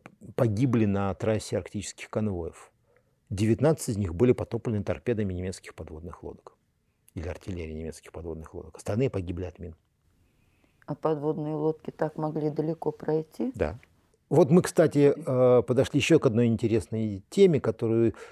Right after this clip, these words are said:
Speaker 1: о которой мало говорят, и мы, в общем-то, не, не, не собираемся её затрагивать, ибо материалов в фондах, уж московских архивах практически не сохранилось.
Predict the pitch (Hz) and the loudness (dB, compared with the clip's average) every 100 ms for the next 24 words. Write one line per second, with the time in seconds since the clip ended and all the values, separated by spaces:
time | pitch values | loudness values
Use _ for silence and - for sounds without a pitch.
0 | - - - 120 147 143 151 185 117 90 | -20 -6 -2 2 4 6 6 6 4 0
1 | 95 107 135 185 175 - 92 101 101 98 | -2 0 4 6 4 0 -4 -2 -2 0
2 | 107 - 104 104 101 104 107 117 131 117 | 0 -2 -8 -4 -2 0 0 0 -2 -2
3 | 135 175 202 120 - 95 98 127 107 95 | 4 6 6 4 -2 -6 -2 0 0 -2
4 | - 92 101 98 104 127 135 117 - - | -4 -6 -6 -4 -2 4 4 2 -2 -4
5 | 135 139 120 110 - - - 143 135 143 | 0 2 4 0 -4 -16 -4 0 2 4
6 | 127 180 - 165 147 131 107 147 113 - | 4 4 2 0 2 0 2 0 0 -6
7 | - 117 117 147 - - 135 - 139 175 | -4 -2 0 -2 -2 0 0 0 4 6
8 | 269 151 78 | 6 4 2